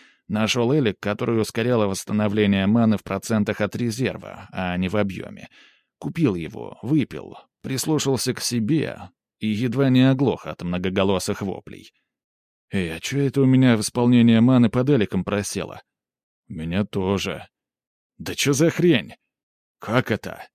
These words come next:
Короче, за эти восемь часов они узнали о боевой части системы намного больше, чем за всё предыдущее время, включая и двадцать два года прошлой жизни Скипа.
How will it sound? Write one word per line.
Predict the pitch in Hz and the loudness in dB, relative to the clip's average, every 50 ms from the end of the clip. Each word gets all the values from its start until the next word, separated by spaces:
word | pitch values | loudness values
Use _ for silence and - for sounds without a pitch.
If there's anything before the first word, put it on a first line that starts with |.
| _ _ _ _ _ _ _ _ _ _ _ _ _ _ _ _ _ _ _ _ _ | _ _ _ _ _ _ _ _ _ _ _ _ _ _ _ _ _ _ _ _ _
Короче, | - 110 120 139 117 87 - - 71 76 | -6 -4 -4 -2 -4 -4 -6 -10 -12 -10
за | 80 92 | -8 -4
эти | 107 131 143 139 - 139 | -2 -2 -2 -2 -2 0
восемь | 131 143 143 131 - 135 131 | 2 2 2 2 2 0 0
часов | 120 - 131 - - 156 151 - - | 0 0 -2 -2 -2 -2 -2 0 0
они | 120 120 123 | 2 2 4
узнали | 120 117 104 - 135 135 127 120 117 | 4 2 2 0 0 0 0 2 2
о | 113 110 | 2 2
боевой | 107 98 117 117 113 107 117 113 107 98 | 2 0 0 2 2 2 2 2 2 0
части | - 113 107 101 - - 92 | 0 -2 -2 -2 -4 -8 -10
системы | 92 - - 104 95 - - - 123 117 110 107 101 | -10 -8 -8 -8 -8 -8 -8 -8 -4 -2 -2 0 2
намного | 104 101 101 101 104 98 95 101 | 2 2 2 2 2 0 0 -2
больше, | 95 98 - 156 123 90 - - - 107 104 - - | -2 -2 -2 -2 -2 -2 -4 -8 -12 -14 -16 -18 -14
чем | - - 113 107 95 | -8 -4 -4 -2 0
за | 117 113 104 | 0 -2 -2
всё | - - 123 120 - | -2 -4 -4 -4 -2
предыдущее | - 120 113 110 110 104 104 98 - - - 104 104 101 | -2 -2 0 0 0 0 0 -2 -2 -4 -2 0 0 0
время, | 92 87 - - - - - - - _ _ _ _ _ _ _ | -2 -4 -10 -14 -18 -20 -20 -20 -20 _ _ _ _ _ _ _
включая | _ _ - 120 120 120 - 139 147 143 127 | _ _ -12 -10 -8 -4 -2 0 2 4 4
и | 123 | 4
двадцать | 117 110 117 123 120 117 - 120 117 107 | 4 4 2 2 2 2 0 -2 -2 0
два | 104 110 110 | 0 0 0
года | 107 104 120 120 113 113 | 2 2 2 2 2 2
прошлой | 104 - 120 117 107 - 113 113 104 | 0 0 0 0 0 0 -2 -2 -2
жизни | 92 117 113 107 95 82 117 117 | -2 -2 -2 0 2 2 2 2
Скипа. | 110 - - - 90 - - - - - - - | 2 0 -6 -12 -14 -14 -14 -16 -20 -20 -20 -20